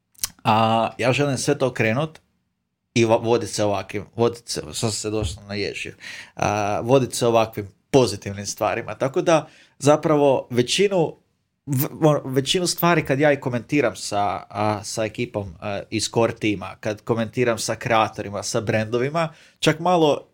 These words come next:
i ludo zvuči, jer uvijek se okreće neko na pozitivno, uvijek se okreće na dobru stranu, uvijek se nauči nešto,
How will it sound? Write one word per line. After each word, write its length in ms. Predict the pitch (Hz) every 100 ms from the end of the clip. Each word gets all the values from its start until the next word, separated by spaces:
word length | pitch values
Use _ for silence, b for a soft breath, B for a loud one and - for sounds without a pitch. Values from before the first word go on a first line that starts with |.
| -
i 100 | 131
ludo 320 | 147 156 123
zvuči, 540 | 104 113 107 - - - _
jer 240 | 110 113 117
uvijek 240 | 160 170
se 120 | 170 160
okreće 400 | 156 151 151 135
neko 300 | 139 - 135
na 80 |
pozitivno, 680 | 113 127 113 - 101 92 92
uvijek 200 | 131 139
se 180 | 143 147
okreće 400 | 135 143 139 -
na 60 | 127
dobru 340 | 117 143 117
stranu, 420 | 113 - 113 98 -
uvijek 200 | 139 131
se 160 | 156
nauči 480 | 143 131 143 135 113
nešto, 440 | 90 80 - -